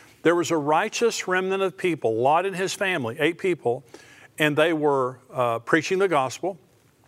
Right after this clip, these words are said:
to the people around them. They didn't have any converts because they were ridiculed, you're, you're, I'm sure. They were ridiculed. You know, Noah looked like a jerk, an idiot, until the day the rain started. Then he looked like a genius.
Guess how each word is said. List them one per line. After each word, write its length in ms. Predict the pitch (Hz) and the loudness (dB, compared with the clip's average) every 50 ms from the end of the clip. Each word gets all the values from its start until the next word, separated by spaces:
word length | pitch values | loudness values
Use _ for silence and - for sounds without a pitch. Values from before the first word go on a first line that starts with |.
| _ - _ - - - - | _ -20 _ -20 -20 -6 0
to 120 | - 175 | 2 2
the 80 | 147 131 | 2 2
people 320 | - 151 156 147 - 175 | -2 -2 -2 -2 0 0
around 340 | 180 180 165 139 131 123 113 | 0 0 0 0 -2 -2 -4
them. 380 | 120 117 113 117 143 151 143 131 | -4 -4 -4 -6 -8 -8 -2 0
They 160 | 135 143 139 | 0 2 2
didn't 160 | 139 139 127 | 0 -2 0
have 160 | 139 139 127 | -2 0 0
any 140 | 139 156 175 | -2 -4 -4
converts 580 | - - 151 135 127 113 117 113 131 151 - - | -2 -2 -2 -2 0 -2 -4 -4 -4 -6 -10 -10
because 340 | - 139 123 - 139 123 | -6 -6 -2 -2 -2 0
they 140 | - 139 139 | 2 2 2
were 120 | 135 123 117 | 2 0 0
ridiculed, 640 | 123 143 175 185 - - - 123 113 110 120 147 123 | 2 2 2 0 -2 -4 -4 -2 -2 -2 -4 -4 -4
you're, 180 | 120 131 120 - - - | -2 -2 -2 -4 -4 -4
you're, 140 | 139 135 131 | -4 -4 -4
I'm 140 | 131 123 | -4 -6
sure. 420 | 113 - - 196 208 175 - 110 - - - - - - - - - - - - - | -4 0 2 2 2 2 0 -4 -8 -12 -20 -20 -20 -20 -20 -20 -20 -20 -20 -10 0
They 120 | - 156 156 | 2 2 4
were 60 | 135 | 4
ridiculed. 400 | 139 175 185 147 - 151 143 139 | 4 2 2 2 2 0 0 0
You 60 | 143 | 0
know, 120 | 151 147 | 0 -2
Noah 480 | 139 139 156 202 247 220 165 139 131 127 - - - _ _ _ _ _ _ | 0 0 0 2 2 4 2 2 0 -2 -6 -12 -20 _ _ _ _ _ _
looked 220 | - 160 170 - - | 2 2 2 4 2
like 200 | 175 170 - - | 2 2 2 0
a 300 | 127 120 113 110 113 - 285 - _ - | -2 0 0 -2 -4 -8 -14 -20 _ -8
jerk, 520 | 127 117 147 208 175 123 - - - - - - | -2 0 2 2 2 2 -2 -6 -12 -20 -20 -12
an 140 | 143 127 120 | -8 -6 -4
idiot, 460 | 127 147 180 202 160 123 117 110 - - - _ _ _ _ - | 0 0 0 2 2 0 -2 -4 -8 -14 -20 _ _ _ _ -4
until 300 | 135 135 - - 160 160 | -4 -2 0 2 0 2
the 100 | 139 123 | 2 2
day 160 | 135 147 156 | 2 2 2
the 100 | 147 131 | 0 -2
rain 220 | 127 143 175 202 | -2 -2 -4 -4
started. 380 | - - - 139 131 131 131 127 | -6 -2 0 0 0 0 0 0
Then 100 | 127 156 | 0 0
he 60 | 175 | 0
looked 200 | 170 175 180 - | 0 -2 -2 -2
like 160 | 185 165 147 | -4 -4 -4
a 60 | 135 123 | -4 -4
genius. 540 | 113 135 165 180 156 110 - - - - | -2 -2 -4 -4 -6 -10 -12 -16 -18 -18